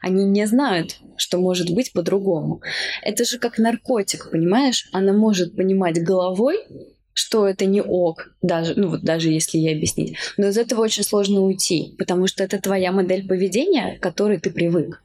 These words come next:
И это очень большая работа. Это работа не на год. Даже не на год.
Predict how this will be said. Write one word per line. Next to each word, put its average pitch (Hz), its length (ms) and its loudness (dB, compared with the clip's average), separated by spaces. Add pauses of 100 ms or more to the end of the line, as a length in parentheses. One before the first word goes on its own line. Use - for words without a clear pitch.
(160)
И 214 160 2
это 202 240 -2
очень 202 340 0
большая 180 460 0
работа. 160 600 -2
Это 180 540 0
работа 196 380 2
не 180 180 2
на 175 120 4
год. 135 360 0 (380)
Даже 185 360 2
не 190 120 4
на 170 140 2
год. 175 420 -2